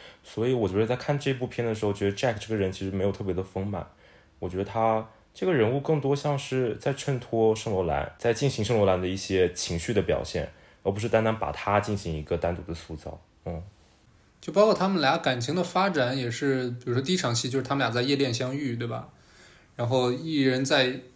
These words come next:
Speaker 2: 这个角落的一边，然后就慢慢就是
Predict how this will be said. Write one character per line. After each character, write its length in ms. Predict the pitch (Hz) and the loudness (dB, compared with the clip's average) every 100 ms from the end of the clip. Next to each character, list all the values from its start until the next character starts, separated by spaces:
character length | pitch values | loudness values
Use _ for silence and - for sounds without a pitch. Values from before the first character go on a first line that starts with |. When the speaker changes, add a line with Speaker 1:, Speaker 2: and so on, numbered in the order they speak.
| - | -12
Speaker 2:
这 160 | - 123 | -6 -2
个 360 | 123 117 120 120 | -2 -2 -4 -4
角 160 | 120 | -2
落 140 | 120 139 | 2 2
的 80 | |
一 140 | 131 123 | 2 0
边， 360 | 127 127 127 | 0 0 -2
然 140 | 123 120 | -4 -4
后 80 | 120 | -2
就 260 | 120 120 120 - - | -2 -4 -6 -14 -8
慢 120 | 127 | -4
慢 240 | 123 120 | -2 -4
就 100 | 117 | -4
是 160 | 120 120 | -4 -6